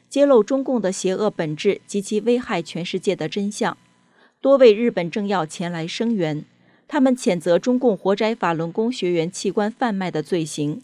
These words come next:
呼吁日本民众认清中共本质，共同帮助解体中共。前日本众议院议员中金川博香参加了当天的集会，并发表演讲。他说，“打倒中共恶魔这件事，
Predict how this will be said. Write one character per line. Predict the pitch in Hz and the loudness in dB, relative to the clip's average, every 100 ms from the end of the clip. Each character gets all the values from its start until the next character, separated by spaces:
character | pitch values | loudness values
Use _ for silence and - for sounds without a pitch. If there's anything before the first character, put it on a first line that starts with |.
| _ _ _ | _ _ _
呼 | _ 285 285 | _ 0 2
吁 | 254 | 0
日 | - 262 | 0 0
本 | - 170 | 2 0
民 | 165 165 | -2 -2
众 | 196 233 - | 2 2 2
认 | 233 202 | 0 0
清 | - 214 | 0 0
中 | 240 240 | 0 0
共 | 226 | -2
本 | 156 170 156 | -2 -4 -2
质， | 202 185 - - _ | 0 0 -2 -18 _
共 | 269 220 | 0 0
同 | 214 190 | -2 -2
帮 | 226 240 | -2 0
助 | 240 156 | -2 -2
解 | - - | -2 -4
体 | 190 | -4
中 | 160 185 190 | -4 -4 0
共。 | 202 - _ _ _ _ | -2 -2 _ _ _ _
前 | - 240 233 | -2 2 2
日 | 277 | 0
本 | 262 180 175 | 0 0 0
众 | 262 220 | -2 0
议 | 214 | 2
院 | 240 202 - | 4 4 2
议 | 240 | -2
员 | 185 165 180 - | 0 0 -4 -2
中 | 254 247 | 0 0
金 | 247 240 | 2 -2
川 | - 233 | 0 -2
博 | 220 175 | 0 0
香 | 214 247 247 254 - | 0 -2 -4 -8 -8
参 | 185 | -6
加 | 185 180 | -2 0
了 | 180 | 0
当 | - 202 208 | 0 -2 -2
天 | 208 | -2
的 | 180 | -2
集 | 147 156 170 | -2 -4 -2
会， | 214 175 - | 0 0 -2
并 | 190 160 | -6 -4
发 | 214 | -6
表 | 226 165 | -4 -4
演 | 147 151 170 | -4 -4 -4
讲。 | - 175 - _ _ _ _ - | -4 -4 -6 _ _ _ _ -4
他 | 190 | -2
说 | 196 202 196 _ _ _ | 0 0 -2 _ _ _
，“打 | - 208 | -2 0
倒 | 254 185 | 2 0
中 | 160 254 | 0 0
共 | 254 226 | 2 0
恶 | - 226 | 0 -2
魔 | 156 165 | -2 -4
这 | 202 | -4
件 | 190 165 | -4 -6
事， | 170 - 156 | -4 -2 -4